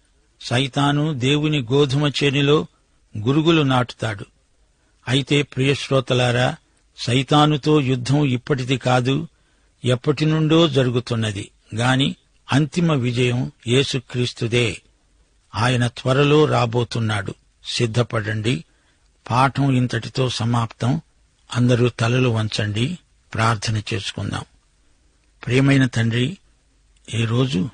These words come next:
దానియేలు గ్రంథములో నుండి అద్భుతమైన సందేశాన్ని మేము విన్నాము. ఇందులో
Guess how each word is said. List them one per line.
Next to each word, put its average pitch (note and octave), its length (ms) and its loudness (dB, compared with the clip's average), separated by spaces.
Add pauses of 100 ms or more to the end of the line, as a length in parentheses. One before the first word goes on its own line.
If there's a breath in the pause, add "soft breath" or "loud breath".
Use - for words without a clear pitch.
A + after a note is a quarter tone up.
(160)
దానియేలు B2+ 600 2
గ్రంథములో B2 640 0
నుండి B2 420 -2 (640)
అద్భుతమైన B2 760 0
సందేశాన్ని B2+ 840 0
మేము A2+ 320 -2
విన్నాము. A#2 600 0 (760)
ఇందులో C3+ 480 2